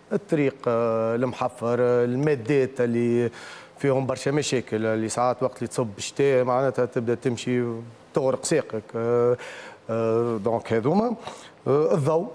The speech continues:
بيان سور، والنظافة. والنظافة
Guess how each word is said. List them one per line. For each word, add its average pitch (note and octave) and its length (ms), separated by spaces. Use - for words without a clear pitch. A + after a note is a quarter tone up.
بيان C#3 260
سور، E3 320
والنظافة. F#3+ 640
والنظافة E3 760